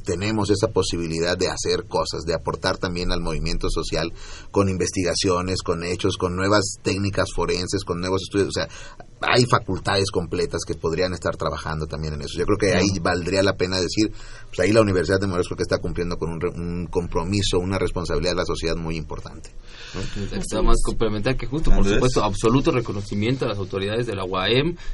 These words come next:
Speaker 3: y al movimiento que está acompañando a ese proceso de Tetelcingo, que está dando resultados muy impresionantes porque está poniendo a funcionar instituciones, está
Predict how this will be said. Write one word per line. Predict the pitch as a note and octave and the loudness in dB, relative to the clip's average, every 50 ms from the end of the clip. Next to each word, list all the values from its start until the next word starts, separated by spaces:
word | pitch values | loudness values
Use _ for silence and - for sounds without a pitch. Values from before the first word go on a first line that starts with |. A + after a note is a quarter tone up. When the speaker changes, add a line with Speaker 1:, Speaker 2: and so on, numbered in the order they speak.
| - - | -4 -4
Speaker 3:
y | - G#2 G#2 G2+ G2 | -4 -2 0 2 2
al | F#2 F#2 F#2 F#2 F#2 F#2+ F#2+ F#2+ G2+ | 2 2 2 0 0 0 0 -2 -2
movimiento | F#2+ F#2+ G2 F#2+ F#2+ G2 G2+ G#2+ A2+ A#2 A#2 - A#2+ A2 | -2 -2 -2 -2 -2 0 0 2 2 0 4 4 2 2
que | - G#2+ | 2 0
está | G2 G2 - G#2+ | -4 -2 -2 -4
acompañando | G2 - A2 G2+ G2+ G#2+ G2 G2+ G2+ A2 A2+ B2 C#3 C#3 D3 C3 | -2 -2 -2 -2 -2 -2 -2 0 0 2 4 4 6 6 4 4
a | A2 G#2 | 2 0
ese | G2+ - - | -2 -4 -6
proceso | - F#2+ F#2+ G2 G2+ G2 G2+ A2 | -6 -6 -6 -4 -4 -4 -4 -4
de | G2+ G#2 | -4 -4
Tetelcingo, | F#2+ - - - - A2+ A2+ A2+ A2+ | -2 -2 0 0 2 2 2 2 2
que | - - | 0 -2
está | - - G#2+ G2+ | -4 -4 -2 -2
dando | G#2 G#2+ G#2+ G#2+ G#2+ G#2 | -2 -2 -2 -2 -2 -2
resultados | G2 G2 - - F2 G2 G#2 G#2+ A2 G#2+ G2+ | -2 -4 -6 -6 -4 -2 0 0 0 0 0
muy | G#2+ G#2+ G#2+ | -2 -2 -2
impresionantes | G#2+ G2 G#2+ G2 - - G2+ G2+ G#2 G#2 G#2 G2+ F#2+ | -2 -4 -4 -4 -2 -2 -2 -2 -2 -2 -2 -4 -6
porque | - - G2 F2+ - | -6 -6 -8 -8 -6
está | - A2+ G#2 | -8 -8 -2
poniendo | G2+ A2+ A2+ A#2 B2 B2 B2 B2 A#2+ | 0 2 2 4 4 4 6 4 4
a | |
funcionar | A#2+ - A2+ G#2+ G2+ G2+ G2+ G#2+ G2+ F#2+ F#2+ F#2+ A#2 C#3 | 2 0 -2 -2 -2 -2 -2 -4 -2 -2 -4 -4 -4 -6
instituciones, | C#3+ C3 - B2+ G2 - - G2+ - A#2 A#2 A#2 A#2+ B2+ B2 - | -6 -6 -6 -8 -8 -6 -8 -6 -2 2 2 2 2 2 0 -2
está | G2+ G2+ G2 A2 G#2 G#2+ | -4 -6 -2 -2 -2 -2